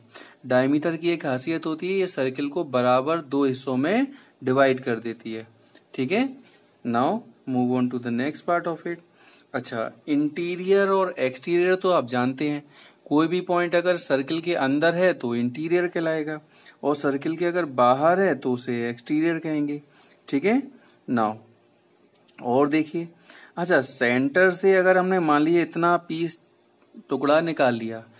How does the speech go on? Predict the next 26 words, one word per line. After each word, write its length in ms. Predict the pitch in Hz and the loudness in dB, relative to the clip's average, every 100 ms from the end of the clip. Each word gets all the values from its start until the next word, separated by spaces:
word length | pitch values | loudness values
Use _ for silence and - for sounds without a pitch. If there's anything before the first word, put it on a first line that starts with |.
| - - | -20 -12
तो 100 | - | -4
ये 240 | 127 143 180 | 0 4 4
जो 120 | 196 | 4
पीस 280 | 190 180 170 | 2 -2 -2
होता 200 | 147 131 | -4 0
है, 120 | 123 113 | 0 0
सेंटर 540 | - 131 139 143 170 | -2 0 0 0 -2
से 280 | 160 180 185 | 0 -2 -2
सर्किल 480 | 180 139 131 143 139 | 0 -2 -2 -4 -4
को 200 | 143 175 | -2 -4
ज्वाइन 340 | 135 135 139 | 0 0 0
करता 300 | 143 135 135 | -2 -2 -2
हुआ 120 | 151 | -4
ये 60 | 160 | -4
ट्रायंगुलर 580 | 156 147 139 151 175 175 | -4 -2 0 0 0 0
जैसा 260 | 170 165 | -2 -4
शेप 260 | 156 165 160 | -6 -4 -4
जो 180 | 151 151 | -4 -2
बनता 360 | 127 123 139 | 0 2 2
है, 400 | 127 123 160 214 | 0 -2 -4 -8
it 160 | - 120 | -8 -4
is 120 | 151 | -2
not 200 | 165 190 | 0 0
a 60 | 202 | 0
triangle 440 | 175 120 123 131 | 0 -2 2 0
actually। 380 | 120 - 139 196 | 0 -4 -8 -8